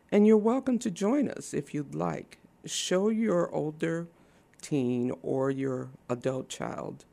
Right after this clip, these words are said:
some respect and allow them to develop the relationship at their own pace. You have been listening to Parenting Matters with Doctor Gloria Morgan on W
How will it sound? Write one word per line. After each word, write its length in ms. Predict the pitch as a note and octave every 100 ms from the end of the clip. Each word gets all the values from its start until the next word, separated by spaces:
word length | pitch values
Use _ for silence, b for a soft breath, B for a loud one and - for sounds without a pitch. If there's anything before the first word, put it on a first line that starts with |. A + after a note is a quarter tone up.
| b b b -
some 260 | - C#3
respect 720 | F3+ - - C3 - - - _ b b b b _
and 100 | F3
allow 360 | F#3+ F#3+ F#3+ G3
them 540 | F#3 G#3+ A3+ D3+ D3+ - -
to 120 | F#3+
develop 680 | D#3+ D#3 D#3+ D#3 D3 - - _ _ -
the 200 | D3 C3+
relationship 920 | C3+ C3 C3 C3 C3+ - - - - b b b b b -
at 160 | B2+
their 140 | C3+ B2+
own 220 | B2 B2
pace. 640 | - - - - - - _ _ _ _ b b b b _ _ _ _ _ _ _ _ _ _ _ _
You 200 | - C4
have 200 | C#4 A3
been 260 | E3+ D#3 D#3+
listening 600 | A3 - - - C#3+ C#3+ - _ _ _
to 180 | - E3
Parenting 680 | - - C3+ C#3+ F3 A3 A#3
Matters 600 | D3 G#2+ A#2 D#3+ - - b b b b b -
with 360 | F3+ F3 - - -
Doctor 320 | E3 D3 -
Gloria 440 | C3+ C3+ C3 D#3 A3
Morgan 500 | F3+ G#3+ F3+ C#3 -
on 220 | D3 D#3
W 420 | C#3+ C3+ C3+ D#3